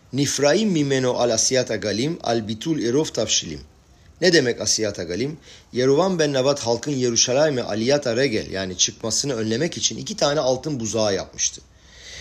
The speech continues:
Ve aynı zamanda Eruf Tavşil'in mitzvasını da iptal etmişti. Ve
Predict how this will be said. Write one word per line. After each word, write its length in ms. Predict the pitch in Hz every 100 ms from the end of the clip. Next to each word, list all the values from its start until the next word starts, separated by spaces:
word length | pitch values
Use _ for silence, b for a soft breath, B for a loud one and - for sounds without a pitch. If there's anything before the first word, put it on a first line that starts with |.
| B
Ve 280 | 104 131 135
aynı 240 | - 160 170
zamanda 360 | 147 139 143
Eruf 320 | 120 135 165
Tavşil'in 460 | 147 123 - 139 160
mitzvasını 580 | 131 107 117 117 143 160
da 100 | 131
iptal 400 | 101 - 104 98
etmişti. 540 | 82 - - 127 175 B B B B -
Ve 480 | 104 101 127 120